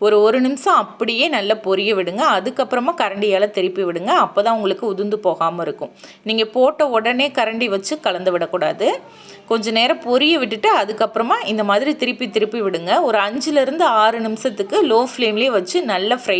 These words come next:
பண்ணுங்க. அப்பதான் உள்மாவு வரைக்கும் நல்லா வெந்து வரும். இப்ப நல்ல ஒரு கோல்டன் கலருக்கு மாறினதுக்கு அப்புறமா எடுங்க. அப்பதான் நல்லா மேலையெல்லாம் முறுமுறுன்னு சூப்பரா வரும்.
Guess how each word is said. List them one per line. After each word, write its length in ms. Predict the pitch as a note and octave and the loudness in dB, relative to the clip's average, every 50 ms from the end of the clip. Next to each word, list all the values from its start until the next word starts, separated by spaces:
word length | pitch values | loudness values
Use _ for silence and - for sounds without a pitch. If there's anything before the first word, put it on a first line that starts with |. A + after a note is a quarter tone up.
| F#3+ F3+ G3 | -2 0 -2
பண்ணுங்க. 380 | F3+ F3 D#3+ E3 F3 G#3 C#4+ A4 - - - - - - - - - G3+ G#3 | -2 -2 -2 -4 -2 -2 -2 -2 -4 -12 -20 -20 -20 -20 -16 -6 -2 -2 0
அப்பதான் 360 | G3+ A3+ A#3 A#3 D4 E4 C#4 B3+ | 0 0 0 2 2 2 2 0
உள்மாவு 420 | C4+ D4 D4+ D#4 D4+ C#4+ C4 A#3 G#3 G3+ | 0 0 2 2 2 4 4 4 2 2
வரைக்கும் 400 | F#3+ F#3+ F#3 - D4+ E4 D4+ A#3 G3 | 0 0 -2 -4 -4 -2 0 -2 -2
நல்லா 240 | F3+ G3 G#3+ A#3+ C4 A3 G#3+ | -2 -2 0 0 0 0 0
வெந்து 240 | F3+ F3+ G3 G#3 G3 E3+ | -2 -2 -2 -2 0 0
வரும். 240 | D3+ C#3+ C3+ - - - _ _ _ - - - - - _ _ - G#3 | 0 -2 -4 -6 -12 -20 _ _ _ -20 -20 -20 -20 -20 _ _ -6 -6
இப்ப 140 | G#3 G#3+ G#3 G3+ F#3+ | -2 -2 -2 -2 -2
நல்ல 280 | G3 A#3 C4 D#4 E4 D#4 | -2 -2 0 0 2 2
ஒரு 100 | C4+ A#3 F#3+ F#3 G3+ | 0 0 0 2 2
கோல்டன் 360 | G#3 A3+ G#3 A3+ G#3+ G#3 G#3+ G3+ | 2 2 2 -2 -2 -2 0 0
கலருக்கு 340 | F#3+ G3 A3+ A3 - A3+ G#3 G3 F3 | 0 0 -2 -4 -6 -4 0 2 2
மாறினதுக்கு 520 | F3 F3+ G#3 A3 G#3+ G3 F#3+ F#3 F3+ E3 E3+ | 2 2 2 0 -2 -2 -2 0 -2 -2 -2
அப்புறமா 320 | - F3+ F#3+ G3+ G3+ G3 F3+ F3 | 0 -2 -2 0 -2 -2 -2 -2
எடுங்க. 240 | E3 F3 E3 E3 F#3+ B3+ G4 G#4+ - - _ _ _ - - - - - | -4 -4 -6 -4 -2 -2 -2 -4 -8 -18 _ _ _ -20 -20 -12 -6 -4
அப்பதான் 360 | F#3 F#3 G#3 G3+ G#3+ B3+ E4+ E4+ | -2 0 0 2 2 0 0 0
நல்லா 180 | B3+ G#3 G#3 A3 G#3+ G#3 | 0 0 0 0 0 0
மேலையெல்லாம் 480 | G3 G3+ G#3+ A#3+ A3+ G#3+ G#3+ A3+ A#3+ G#3+ G3 | 0 0 0 2 2 2 2 2 0 -2 -2
முறுமுறுன்னு 600 | F#3+ F3+ F#3+ G3+ G#3+ G#3 F#3+ F3 F3+ F3+ F#3+ A#3+ G#4+ - - - | -2 0 0 0 -2 -2 -2 -2 -2 -2 -4 -6 -6 -8 -10 -12
சூப்பரா 400 | - A#3+ G#3 - G3+ F3+ E3+ F3 D#3+ | -10 -10 -6 -4 -2 0 0 0 -2
வரும். 200 | D#3 D#3 C#3 B2+ | -2 -6 -6 -8